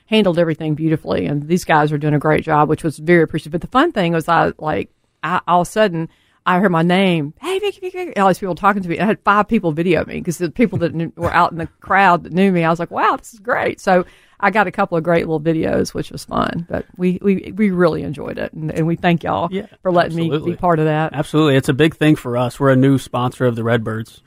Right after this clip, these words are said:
Speaker 2: Um, and when they, you know, provided us our package, we didn't wanna use it for us. We wanted to give back to the people that really have helped us grow our business. In the moving industry, it's,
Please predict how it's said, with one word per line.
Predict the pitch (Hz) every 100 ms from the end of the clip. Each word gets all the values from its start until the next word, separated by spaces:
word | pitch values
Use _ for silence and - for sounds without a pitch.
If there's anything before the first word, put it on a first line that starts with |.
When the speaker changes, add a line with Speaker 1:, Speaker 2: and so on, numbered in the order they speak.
| _ _ -
Speaker 2:
Um, | 117 113 110 110
and | 120 120 117
when | 120
they, | 120 117 113 -
you | 117
know, | 110
provided | _ 127 120 120 120
us | 120
our | 123
package, | - 135 123 120 117 135
we | 147
didn't | 139
wanna | 131 120
use | 117
it | -
for | - 107
us. | 107 -
We | 123
wanted | 123 127 117
to | 113
give | 131 120
back | 123 117 -
to | 120
the | 117
people | 131 127
that | 117 113 - _ _ _
really | 143 156 143
have | 131
helped | 135 -
us | 131 -
grow | 127 123
our | 120
business. | 113 120 117 110 - - -
In |
the | 123
moving | 143 147 139
industry, | 135 - 131
it's, | 123 - -